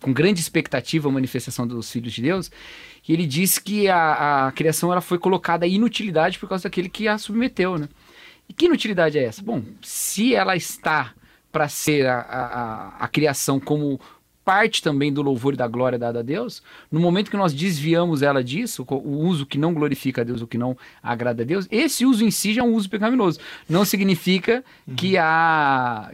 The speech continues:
Speaker 1: criou-se a partir daí uma,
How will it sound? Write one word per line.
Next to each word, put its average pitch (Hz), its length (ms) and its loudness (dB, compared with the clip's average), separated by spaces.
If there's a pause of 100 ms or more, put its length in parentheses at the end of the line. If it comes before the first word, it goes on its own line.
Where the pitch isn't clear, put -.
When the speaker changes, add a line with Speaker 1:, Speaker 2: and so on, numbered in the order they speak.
Speaker 1:
criou-se 180 600 6
a 156 60 4
partir 139 400 2
daí 131 400 2 (440)
uma, 131 840 0